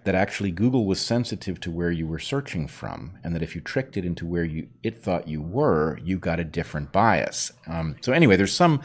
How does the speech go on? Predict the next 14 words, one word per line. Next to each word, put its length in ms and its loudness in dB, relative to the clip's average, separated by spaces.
long-standing 1160 4
thing, 420 -2
and 100 6
there's 200 4
a 40 4
genuine 540 2
problem. 360 0
How 160 -2
do 180 -4
you 160 -4
solve 340 -4
the 80 -10
problem 480 -4
of, 480 -6